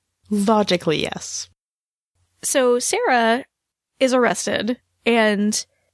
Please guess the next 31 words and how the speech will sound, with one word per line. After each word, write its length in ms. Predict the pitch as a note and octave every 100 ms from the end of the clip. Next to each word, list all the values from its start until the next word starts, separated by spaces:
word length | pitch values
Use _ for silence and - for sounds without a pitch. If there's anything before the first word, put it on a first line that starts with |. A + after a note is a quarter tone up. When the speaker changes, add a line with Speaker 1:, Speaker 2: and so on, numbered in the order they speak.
| _
Speaker 2:
we 200 | - A#3
see 160 | B3 D4
Art, 280 | A#3+ - - _
you 100 | B3+
know, 120 | G#3+ -
question 420 | - C#4 - -
her, 300 | - G#2+ - - -
and 140 | G#3
he 160 | A#3+ A#3
really 280 | A#3+ C4 B3+
uses 440 | A3 A#3+ G3+ G#3
that 160 | G#3+ -
recording 640 | - - A3 G3 F#3 G3
that 160 | F#3+ -
she 120 | G3+
made 200 | F#3+ F#3+
back 220 | F#3+ -
in 80 | F#3
episode 400 | G3 F#3+ F#3 G3
four 420 | - G3+ F#3 F#3+
before 280 | G3+ - F#3
she 160 | -
had 100 | G3+
the 80 | G3+
confrontation 680 | G3+ F#3+ G3+ G3 F#3+ - F#3
with 300 | F#3 F#3 - - - -
Helena 400 | - G#3 F#3+ F#3+
in 200 | - F#3+
Maggie 240 | F#3+ F#3+ F#3+
Chen's 260 | G3 F#3+
apartment 560 | F#3 G#3+ F#3 F#3 F3+